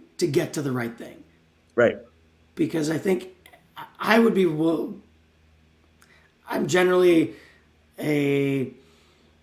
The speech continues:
Speaker 1: realist, let's just say. I'm not an optimist, I'm not a pessimist, I'm a realist. But I really do think that most people, when presented with the right level of nuance,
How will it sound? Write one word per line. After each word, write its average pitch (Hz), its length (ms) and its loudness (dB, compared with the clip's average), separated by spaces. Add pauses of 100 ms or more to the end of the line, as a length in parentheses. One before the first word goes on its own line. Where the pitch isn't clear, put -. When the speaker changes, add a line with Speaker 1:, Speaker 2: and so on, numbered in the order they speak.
(120)
Speaker 1:
realist, - 640 -6
let's - 220 -14
just - 220 -10
say. - 160 -12
I'm 113 140 -6
not 135 160 -2
an 143 60 -2
optimist, 139 480 -4
I'm 113 80 -8
not 120 120 -4
a 123 40 -4
pessimist, 117 500 -6
I'm 117 120 -4
a 123 40 -2
realist. - 520 -12 (340)
But 180 100 -2
I 170 60 2
really 190 340 4
do 196 160 0
think 156 300 -2
that 123 260 -6
most 156 460 2
people, 285 460 -6 (520)
when 151 320 0
presented 147 540 -2
with 143 140 -4
the 135 60 -4
right 131 260 -4
level 139 220 -4
of 120 100 -6
nuance, 185 520 -4